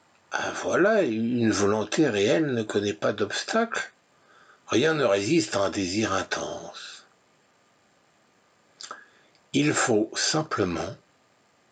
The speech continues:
que j'imagine une porte. Une bonne vieille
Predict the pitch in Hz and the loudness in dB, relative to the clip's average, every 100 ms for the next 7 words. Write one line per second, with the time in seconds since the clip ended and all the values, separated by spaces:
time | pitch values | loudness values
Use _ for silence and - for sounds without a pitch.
0 | _ _ _ _ _ _ _ - - 104 | _ _ _ _ _ _ _ -8 0 2
1 | 95 175 165 123 95 90 101 135 151 156 | 4 2 4 2 0 0 2 2 2 2
2 | - _ _ - 123 120 95 - 98 - | 0 _ _ 0 2 2 -2 0 0 0
3 | - - - - - _ _ _ _ _ | -4 -10 -10 -10 -10 _ _ _ _ _
4 | _ _ _ _ _ _ _ _ _ _ | _ _ _ _ _ _ _ _ _ _
5 | _ _ _ _ _ _ _ 131 131 113 | _ _ _ _ _ _ _ 0 2 2
6 | 117 214 220 139 113 98 | 2 2 2 0 0 0